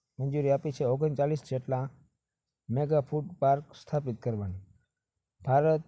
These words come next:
પાટનગર નવી દિલ્હી, રાષ્ટ્રપતિ રામનાથ કોવિંદ, પ્રધાનમંત્રી નરેન્દ્ર મોદી અને ચલણ છે રૂપિયો. પ્રશ્ન પંદર, હાલમાં જ કોણે પ્રસાર ભારતીના અધ્યક્ષ પદેથી રાજીનામું આપ્યું? તો તે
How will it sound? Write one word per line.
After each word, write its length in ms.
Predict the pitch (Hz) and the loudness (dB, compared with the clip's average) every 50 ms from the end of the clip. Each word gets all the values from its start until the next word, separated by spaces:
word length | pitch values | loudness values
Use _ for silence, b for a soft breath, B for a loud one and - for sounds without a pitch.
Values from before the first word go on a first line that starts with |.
| - - _ _ _ _ _ _ _ | -14 -20 _ _ _ _ _ _ _
પાટનગર 480 | - 131 147 165 143 135 131 147 135 127 | -4 -4 -4 -2 -4 -2 2 2 2 4
નવી 220 | 123 127 135 143 | 2 2 0 0
દિલ્હી, 440 | 131 135 143 147 147 151 151 147 139 - - - _ - - | 0 -2 -2 0 0 0 -2 -2 -4 -8 -12 -20 _ -10 -4
રાષ્ટ્રપતિ 760 | 95 104 117 135 131 - - 151 160 147 123 - 147 143 | 0 0 2 0 0 -2 -6 -6 -6 -6 -4 -4 -2 0
રામનાથ 480 | 135 127 123 131 135 135 131 123 131 - | 2 2 2 2 2 0 -2 -2 -4 -6
કોવિંદ, 480 | - - 131 139 143 147 147 143 143 - - - _ _ _ _ _ _ - | -4 -2 0 0 0 0 -2 -4 -4 -8 -12 -16 _ _ _ _ _ _ -8
પ્રધાનમંત્રી 840 | 123 127 127 147 156 151 147 143 143 131 - 139 143 139 131 135 127 - | -4 2 2 4 4 4 2 -2 -2 -2 -2 -2 -2 -2 -2 -4 -6 -6
નરેન્દ્ર 400 | - 107 123 131 131 131 127 127 | -4 -2 -2 -2 0 0 0 0
મોદી 420 | 123 123 135 139 131 143 151 147 | 0 0 -2 -2 -2 -2 -4 -4
અને 400 | 143 - _ - - - 127 127 | -6 -8 _ -16 -10 -6 -4 -4
ચલણ 340 | 113 - 127 131 139 143 135 | -2 0 0 0 0 0 -2
છે 340 | 123 - 123 117 120 123 120 123 - _ _ - | -4 -2 -2 -2 -2 -2 -6 -10 -16 _ _ -10
રૂપિયો. 420 | 110 107 113 113 - 85 87 95 - - - - _ _ _ _ _ _ _ _ _ _ _ _ _ _ _ _ _ _ _ _ _ _ _ _ - | -6 -6 -6 -6 -6 -8 -10 -10 -12 -16 -20 -20 _ _ _ _ _ _ _ _ _ _ _ _ _ _ _ _ _ _ _ _ _ _ _ _ -4
પ્રશ્ન 360 | - 135 143 135 - 147 156 | -2 -2 -2 -2 -2 -2 -2
પંદર, 380 | 143 156 156 156 151 165 165 151 156 - - _ _ _ _ _ _ _ _ _ _ _ _ _ _ _ _ _ _ _ _ _ _ _ _ _ _ _ _ _ _ _ _ _ _ - | 0 0 0 2 2 2 2 2 0 -6 -16 _ _ _ _ _ _ _ _ _ _ _ _ _ _ _ _ _ _ _ _ _ _ _ _ _ _ _ _ _ _ _ _ _ _ -2
હાલમાં 460 | 117 131 147 156 160 165 165 175 170 | 2 4 4 4 4 2 2 2 0
જ 120 | 151 - - | 0 -2 -6
કોણે 340 | - 160 156 160 165 160 | -2 0 0 2 2 0
પ્રસાર 440 | 151 156 131 139 135 - 147 160 156 | -2 -2 -2 -2 2 2 4 4 4
ભારતીના 520 | 127 127 131 139 139 - 151 151 151 143 135 | 4 4 2 2 2 0 -2 0 0 0 0
અધ્યક્ષ 420 | 123 123 135 147 151 - - - - | 0 0 0 0 -2 -2 -8 -8 -4
પદેથી 420 | 127 127 135 147 139 135 143 139 | -2 0 0 0 -2 0 0 2
રાજીનામું 580 | 117 110 120 127 131 139 131 123 120 117 117 117 | 2 2 2 2 2 0 0 0 0 0 0 -2
આપ્યું? 380 | 113 - - 85 90 104 - | -4 -4 -8 -10 -10 -10 -8
તો 120 | - 123 123 | -6 -6 -4
તે 340 | 120 - 147 156 156 147 | -2 0 0 0 0 0